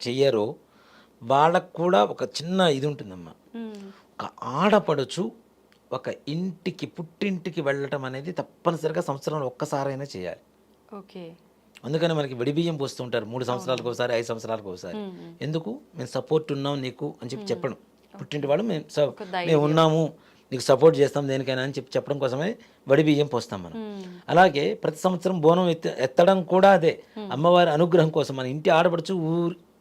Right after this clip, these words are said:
Speaker 1: గ్రామానికి ఆడపడుచు కాబట్టి
Speaker 2: అవును.
Speaker 1: తప్పనిసరిగా అమ్మవారికి ఇవ్వటం.
Speaker 2: హ్మ్.
Speaker 1: ఒక ఆడపడుచు ప్రతి సంవత్సరం పుట్టింటికి రావాలి, అలాగే వడి బియ్యం పోయించుకోవాలి,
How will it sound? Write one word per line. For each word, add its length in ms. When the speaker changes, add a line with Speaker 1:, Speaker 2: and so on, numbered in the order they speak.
Speaker 1:
గ్రామానికి 440
ఆడపడుచు 360
కాబట్టి 440
Speaker 2:
అవును. 160
Speaker 1:
తప్పనిసరిగా 480
అమ్మవారికి 440
ఇవ్వటం. 280
Speaker 2:
హ్మ్. 280
Speaker 1:
ఒక 100
ఆడపడుచు 800
ప్రతి 680
సంవత్సరం 600
పుట్టింటికి 500
రావాలి, 540
అలాగే 420
వడి 180
బియ్యం 240
పోయించుకోవాలి, 840